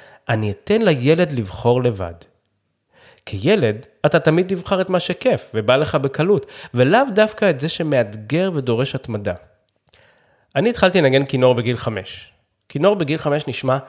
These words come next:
זוועה. זה חורק ולא מצלצל טוב. בתור ילד, אין שם הרבה ריצוי מהיר, אם בכלל. אבל ההורים שלי, שהם לא מוזיקאים כלל, לא ויתרו,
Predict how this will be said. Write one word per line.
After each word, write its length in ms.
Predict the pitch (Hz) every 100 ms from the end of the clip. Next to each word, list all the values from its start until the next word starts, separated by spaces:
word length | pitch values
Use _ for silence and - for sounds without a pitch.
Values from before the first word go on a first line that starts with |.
| - _
זוועה. 600 | 104 98 104 120 - 117 95 - _ _ _ _
זה 180 | 113 120
חורק 580 | 113 127 113 127 196 -
ולא 340 | 117 117 120 151
מצלצל 520 | 170 - 120 127 113
טוב. 260 | - 87 98 _ _ _ _ - -
בתור 280 | - - 220
ילד, 380 | 202 208 143 139 -
אין 220 | - 208 220
שם 240 | 214 165
הרבה 260 | 131 123 139
ריצוי 360 | 120 - 170
מהיר, 440 | 151 110 160 196 202 - - _ -
אם 140 | 131 101
בכלל. 340 | 95 110 98 98 _ _ _ _ _ _ - 127
אבל 240 | 123 170
ההורים 320 | 180 139 113
שלי, 320 | 95 101 98 98
שהם 360 | - 95 95
לא 120 | 110
מוזיקאים 520 | 156 160 127 139 123 123
כלל, 320 | - 87 92 - _ _ - - -
לא 120 | 202
ויתרו, 460 | 214 214 147 104